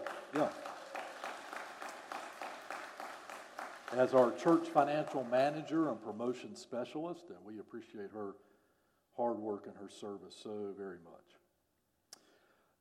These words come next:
If you have your Bible, find with me again, uh, the book of First Peter, this time chapter four, as we pick up where we left off last week,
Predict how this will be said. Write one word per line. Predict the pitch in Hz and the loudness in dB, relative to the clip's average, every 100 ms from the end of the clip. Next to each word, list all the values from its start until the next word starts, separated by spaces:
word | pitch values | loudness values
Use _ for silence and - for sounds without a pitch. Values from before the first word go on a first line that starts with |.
| _ _ _ _ | _ _ _ _
If | 143 | 4
you | |
have | 175 | 6
your | 135 | 8
Bible, | 135 190 131 120 | 8 8 4 4
find | 143 151 | 4 4
with | 127 117 | 0 -4
me | 135 120 | -4 -4
again, | 98 107 127 190 156 - - - | -4 -4 -4 -4 -8 -16 -20 -16
uh, | 87 87 | -10 -10
the | 95 | -8
book | 117 117 | -8 -8
of | - | -6
First | 123 - - | -6 -6 -8
Peter, | 123 156 208 107 | -8 -4 -2 -4
this | 110 | -6
time | - 117 107 - | -6 -6 -6 -6
chapter | 113 104 101 - - | -6 -6 -10 -12 -4
four, | 131 190 214 | 2 2 2
as | 101 | -2
we | 98 - - | -8 -14 -8
pick | 135 131 | -4 0
up | 123 120 | -2 -4
where | 110 | -8
we | 104 98 | -6 -4
left | 107 113 - | -2 -2 -2
off | 110 101 101 | -4 -4 -4
last | 110 117 - | -4 -4 -6
week, | 117 | -10